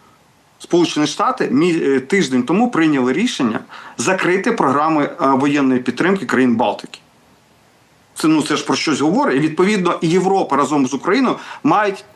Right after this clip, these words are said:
наполегливо саме зараз закрити ці програми. Не потрібно ск-, створювати щось складного, складного, нового, такого яскравого, різнокольорового. Потрібно вирішити нагальні питання сьогодні і зараз. Іншої можливості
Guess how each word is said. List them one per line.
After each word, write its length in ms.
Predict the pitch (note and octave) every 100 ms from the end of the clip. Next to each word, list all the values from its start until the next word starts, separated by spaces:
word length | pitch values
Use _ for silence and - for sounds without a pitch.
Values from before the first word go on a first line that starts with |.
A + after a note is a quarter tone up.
| -
наполегливо 720 | E3+ G3 G3 F3 F#3+ G3+ F#3
саме 340 | E3 F3+ F#3 F3+
зараз 500 | C#3+ E3+ F3 D#3 A#2
закрити 440 | C#3+ D3 D#3 -
ці 140 | - B2+
програми. 360 | C3+ C3+ C3
Не 160 | B2 C#3
потрібно 520 | D3+ D3+ F3 A3+ G3
ск-, 300 | F#3+ - C#3+
створювати 560 | - E3+ G3+ G3+ - D#3+
щось 220 | - F3
складного, 600 | - D3+ D#3+ G#3 E3+ D#3+ - - -
складного, 720 | - E3 C#3+ E3+ A3+ G3 E3+
нового, 540 | D#3+ D#3 E3 A3 F3
такого 300 | D3+ D#3 D#3+
яскравого, 1000 | D3 C3+ - C#3+ E3 A3 G3 D#3+ D#3 C3+ - - -
різнокольорового. 840 | F3+ E3+ E3 E3+ D#3+ E3 D#3 A#2+
Потрібно 520 | - - E3+ E3 D3+ B2+
вирішити 680 | D3 A#3 B3 - A#3 A3 -
нагальні 420 | D3 D3 D#3 D3
питання 440 | C3 C#3 F#3 A3 G3+ -
сьогодні 560 | - C#3 C3+ F3+ F3
і 40 | D3+
зараз. 300 | D#3+ - -
Іншої 360 | - F#3 F#3 A3+
можливості 500 | D3 C3 A#2+ F2+ -